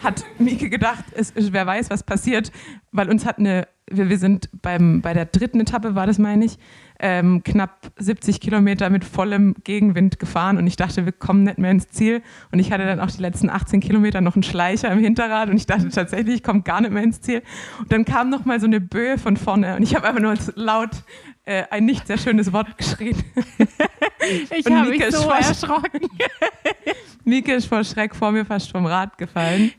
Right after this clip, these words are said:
Speaker 2: Ja.
Speaker 1: Ich war dir an dem Tag auch keine wirkliche Hilfe, aber das war so ein Tag, da hast du mich wirklich ins Ziel gebracht. Deshalb danke noch mal dafür.
Speaker 2: Sehr gerne. Du hast dich ja revanchiert am nächsten Tag.
Speaker 1: Ja, das, ja, das war, war auch, äh, war auch, war mir auch wichtig.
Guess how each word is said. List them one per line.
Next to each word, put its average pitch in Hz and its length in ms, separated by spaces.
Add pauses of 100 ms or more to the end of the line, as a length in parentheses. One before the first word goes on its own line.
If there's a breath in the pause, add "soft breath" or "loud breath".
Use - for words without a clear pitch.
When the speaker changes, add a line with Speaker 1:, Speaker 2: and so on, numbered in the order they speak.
Speaker 2:
Ja. 220 460 (100)
Speaker 1:
Ich 185 140
war 208 120
dir 220 120
an 202 80
dem 208 180
Tag 196 200
auch 131 140
keine 208 420
wirkliche 190 320
Hilfe, 220 440
aber 185 180
das 196 140
war 208 100
so 196 80
ein 190 100
Tag, 185 340
da 175 80
hast 170 120
du 208 60
mich 190 80
wirklich 190 240
ins 185 180
Ziel 190 160
gebracht. - 460 (220)
Deshalb 175 320
danke 175 300
noch 175 140
mal 156 140
dafür. 165 600 (480 loud breath)
Speaker 2:
Sehr 190 240
gerne. 151 380
Du 151 100
hast 170 180
dich 165 80
ja 156 80
revanchiert 143 500
am 135 140
nächsten 131 340
Tag. 131 180
Speaker 1:
Ja, 175 140
das, - 340 (120)
ja, 175 180
das 165 300
war, 165 180 (100)
war 170 180
auch, 160 200
äh, 160 240 (160)
war 156 160
auch, 156 140
war 165 160
mir 202 140
auch 185 160
wichtig. 180 580